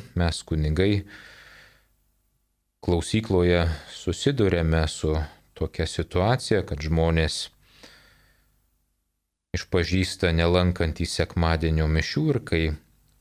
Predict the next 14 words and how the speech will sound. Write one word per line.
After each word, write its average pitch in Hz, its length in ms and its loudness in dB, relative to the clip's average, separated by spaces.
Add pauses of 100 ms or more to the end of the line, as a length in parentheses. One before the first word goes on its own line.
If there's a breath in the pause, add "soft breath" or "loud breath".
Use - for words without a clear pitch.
(220)
klausi 80 440 -2
priežasties, 85 800 0
kodėl, 98 500 0 (420 loud breath)
tai 82 140 -4
sako: 82 540 -2
„Labai 76 340 0
daug 80 300 0
darbų.“ 87 420 0 (1120 loud breath)
E, 80 120 0 (1200 loud breath)
ir 78 300 0 (960 soft breath)
žinoma, 85 600 2 (2000 soft breath)
jeigu 87 440 4 (300 loud breath)
žmogus 87 640 2
dirba 90 440 2